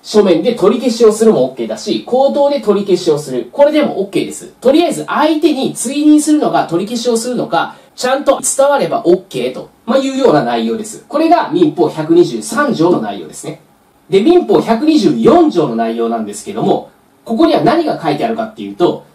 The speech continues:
追認っていうのは原則として取り消しの原因となっていた状況が消滅し、かつ取り消し権を有することを知った後でなければ、追認の効力は生じませんよ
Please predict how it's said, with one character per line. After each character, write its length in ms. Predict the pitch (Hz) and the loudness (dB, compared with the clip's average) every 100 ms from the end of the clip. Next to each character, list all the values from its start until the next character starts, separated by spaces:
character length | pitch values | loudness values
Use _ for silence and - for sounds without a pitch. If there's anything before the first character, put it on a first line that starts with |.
| _ | _
追 380 | - 240 330 330 | -10 0 2 2
認 220 | 320 311 | -2 -8
っ 40 | |
て 80 | 302 | -4
い 80 | 302 | -4
う 60 | 277 | 0
の 80 | |
は 360 | 131 151 - - - | 2 2 -2 -10 0
原 220 | 233 294 | 0 2
則 200 | 302 302 | -2 -6
と 120 | 285 | -6
し 100 | 285 | -6
て 320 | - - - - _ _ | -2 -2 -2 -14 _ _
取 220 | - 254 | 0 0
り 60 | 294 | -2
消 120 | 302 | -4
し 120 | 294 | 0
の 160 | 285 147 | 0 4
原 160 | 320 | 6
因 300 | 226 247 247 | 6 4 0
と 140 | 226 226 | 2 2
な 140 | 247 | 2
っ 80 | - | -2
て 100 | 156 | -4
い 100 | 113 | -2
た 140 | 113 | -8
状 260 | 151 160 170 | 2 4 4
況 260 | 165 151 | 2 2
が 260 | 147 220 - | 2 -2 -4
消 320 | - 208 247 | -8 0 0
滅 340 | 262 247 220 214 | 0 -6 -6 -8
し、 360 | 233 - - _ _ _ - | -4 -4 -4 _ _ _ -8
か 160 | 277 | -6
つ 360 | 285 226 - - _ _ | -2 -2 -2 -6 _ _
取 200 | 202 294 | 0 2
り 40 | |
消 120 | 330 320 | 0 -2
し 140 | - | 0
権 200 | 240 143 | 0 0
を 80 | 127 | 0
有 200 | 214 240 | 0 -2
す 160 | - | 0
る 80 | 196 | -2
こ 140 | 143 - | -2 -4
と 120 | - | -6
を 40 | |
知 260 | - - 233 | -8 -6 -6
っ 80 | 226 | 0
た 240 | 311 302 285 | -2 0 -2
後 240 | 302 - | -2 -2
で 100 | 127 | -2
な 160 | 311 202 | -2 -2
け 140 | 127 | -4
れ 120 | 110 | -2
ば、 340 | - 117 - - _ - | 0 0 -4 -12 _ -12
追 300 | - 247 247 | -2 -2 0
認 160 | 247 | -2
の 140 | 233 220 | 0 0
効 180 | 466 151 | 2 0
力 200 | - 147 | -2 -6
は 80 | 120 | -6
生 360 | - 175 226 | 0 4 6
じ 120 | 220 | 4
ま 120 | 220 196 | 0 -2
せ 140 | 226 | -2
ん 120 | 113 | -2
よ 220 | 104 226 | -2 -10